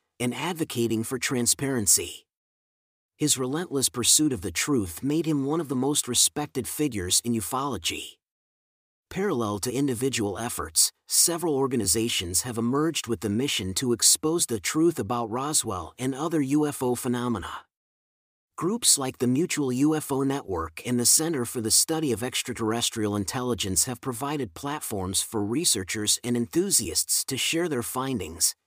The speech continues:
advocate for transparency, and keep the conversation alive. Despite the Pentagon's twenty twenty U F O disclosure,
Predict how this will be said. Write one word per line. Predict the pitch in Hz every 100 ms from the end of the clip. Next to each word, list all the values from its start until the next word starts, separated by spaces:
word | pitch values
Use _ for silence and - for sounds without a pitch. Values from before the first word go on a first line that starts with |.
| _
advocate | - 156 165 151 110
for | - 107
transparency, | - 127 117 - 156 131 110 90 80 - _ -
and | 127 -
keep | 214 226
the | 156
conversation | - 160 147 123 - 143 - 117
alive. | 104 120 120 - - - - _ _ _ _ _ _ _ _
Despite | 123 - - 156 196 -
the |
Pentagon's | 90 151 156 131 101 104 101
twenty | - 143 143
twenty | 135 143 135
U | 123 135 147
F | 135
O | 127 123
disclosure, | 110 - 131 139 120 - -